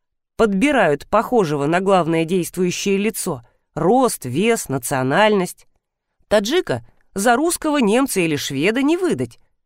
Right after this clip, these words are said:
Устраивают пожар, например, на даче героя пьесы. Прибывает красная машина с бравыми парнями.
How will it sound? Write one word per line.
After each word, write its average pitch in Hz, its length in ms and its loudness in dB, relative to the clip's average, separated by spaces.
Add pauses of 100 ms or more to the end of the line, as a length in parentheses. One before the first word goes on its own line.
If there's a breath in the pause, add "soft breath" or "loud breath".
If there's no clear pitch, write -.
(540)
Устраивают 208 680 -2
пожар, 165 680 0 (400)
например, 311 420 0
на 247 160 4
даче 208 400 2
героя 208 420 0
пьесы. 135 520 -8 (1080)
Прибывает 330 540 2
красная 277 480 2
машина 247 500 2
с 220 60 -4
бравыми 226 460 2
парнями. 208 680 0